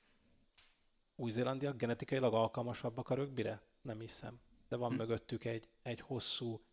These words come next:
Speaker 1: évtizedekre nyúló kultúra, ami mindig kitermeli a következő generációt.
Speaker 2: Ilyen alapon mi most azért a,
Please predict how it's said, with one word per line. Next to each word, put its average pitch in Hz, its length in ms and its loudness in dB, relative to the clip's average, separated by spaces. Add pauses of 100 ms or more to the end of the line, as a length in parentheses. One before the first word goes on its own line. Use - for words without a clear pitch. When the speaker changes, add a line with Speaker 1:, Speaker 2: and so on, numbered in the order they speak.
(180)
Speaker 1:
évtizedekre 110 760 -2
nyúló 110 340 -4
kultúra, 113 680 -4 (280)
ami 110 400 -4 (520)
mindig 123 340 -2
kitermeli 110 560 0
a 101 80 -2
következő 107 520 -4
generációt. 101 880 -6 (560)
Speaker 2:
Ilyen 185 160 10
alapon 220 280 10
mi 214 80 6
most 208 200 4
azért - 360 4
a, 220 280 6